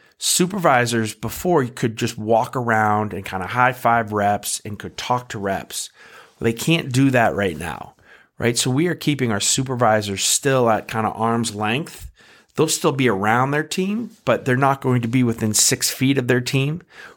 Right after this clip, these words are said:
which makes coaching and those types of things a little bit more difficult. Um, so we're making sure that we're doing more things off the floor when it comes to coaching, spacing those things out. But any type of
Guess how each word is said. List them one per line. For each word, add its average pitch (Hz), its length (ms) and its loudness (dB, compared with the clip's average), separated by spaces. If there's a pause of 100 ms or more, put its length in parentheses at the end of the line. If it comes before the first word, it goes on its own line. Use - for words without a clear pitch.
which 123 220 0
makes 127 240 2
coaching 151 500 0
and 113 100 2
those 113 140 2
types 113 220 -2
of - 80 -6
things 110 200 0
a 107 60 2
little 113 220 0
bit 127 180 -2
more 110 160 -2
difficult. 113 640 -2 (460)
Um, 110 480 2
so - 100 0
we're 131 80 4
making 147 240 2
sure 143 160 2
that 135 80 0
we're 127 80 2
doing 120 240 2
more 113 240 4
things 117 380 0
off 107 260 2
the - 80 -4
floor 113 380 2
when 110 140 -2
it 95 80 -10
comes 104 240 -4
to - 60 -8
coaching, 117 560 -2 (360)
spacing 117 560 -2
those 110 180 -4
things 107 240 -6
out. 110 340 2
But 127 160 -2
any 170 160 4
type 139 280 2
of 117 240 0